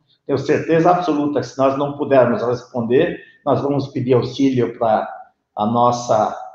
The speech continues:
grande mãe, Fiesc Florianópolis, que vai nos orientar e vai transmitir, eh, todas as informações necessárias. Então,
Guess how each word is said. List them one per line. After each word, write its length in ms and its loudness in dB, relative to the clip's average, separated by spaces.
grande 400 6
mãe, 640 2
Fiesc 460 0
Florianópolis, 640 0
que 120 -4
vai 240 2
nos 160 -4
orientar 580 0
e 60 -10
vai 240 0
transmitir, 1000 -2
eh, 240 0
todas 220 -4
as 140 2
informações 760 0
necessárias. 640 0
Então, 600 0